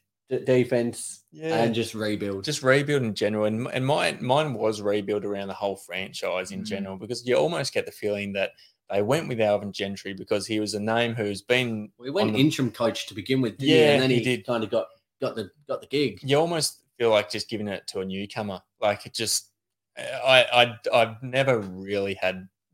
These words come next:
Speaker 2: too much faith
Speaker 1: Have
Speaker 2: in
Speaker 1: a look
Speaker 2: Alvin
Speaker 1: at some of
Speaker 2: Gentry,
Speaker 1: these
Speaker 2: to be
Speaker 1: college
Speaker 2: honest.
Speaker 1: coaches.
Speaker 2: Yeah.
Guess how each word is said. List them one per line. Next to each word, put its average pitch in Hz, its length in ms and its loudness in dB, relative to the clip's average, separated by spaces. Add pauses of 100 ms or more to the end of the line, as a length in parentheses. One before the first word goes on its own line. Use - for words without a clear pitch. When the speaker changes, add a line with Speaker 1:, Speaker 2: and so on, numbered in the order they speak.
Speaker 2:
too - 460 -18
much 87 220 -8
faith 87 340 -6
Speaker 1:
Have - 120 0
Speaker 2:
in 320 40 2
Speaker 1:
a - 40 2
look - 80 2
Speaker 2:
Alvin - 80 0
Speaker 1:
at - 40 -8
some 151 140 4
of 131 40 2
Speaker 2:
Gentry, 123 120 4
Speaker 1:
these - 80 -4
Speaker 2:
to - 60 -12
be - 40 -10
Speaker 1:
college 180 220 6
Speaker 2:
honest. - 120 -4
Speaker 1:
coaches. 98 640 -2 (100)
Speaker 2:
Yeah. 330 400 -2